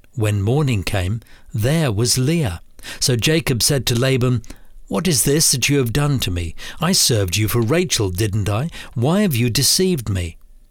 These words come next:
Laban replied, "It is not our custom here to give the younger daughter in marriage before the elder one. Finish this daughter's bridal week,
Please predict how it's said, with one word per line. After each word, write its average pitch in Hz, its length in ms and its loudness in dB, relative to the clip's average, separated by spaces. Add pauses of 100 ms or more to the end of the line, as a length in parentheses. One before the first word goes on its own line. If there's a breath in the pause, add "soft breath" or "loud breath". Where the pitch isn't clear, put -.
(380)
Laban 113 360 2
replied, 117 480 2 (480 loud breath)
"It 214 160 0
is 120 160 0
not 95 160 -2
our 104 160 2
custom 170 460 0
here 107 260 2
to 143 120 0
give 104 200 0
the 107 80 0
younger 117 340 2
daughter 117 340 0
in 113 200 0
marriage 120 340 2 (200 loud breath)
before 151 340 2
the 110 180 0
elder 120 360 0
one. 85 260 -4 (340 loud breath)
Finish 196 400 2
this 131 220 0
daughter's 120 420 0
bridal 123 440 2
week, 120 300 0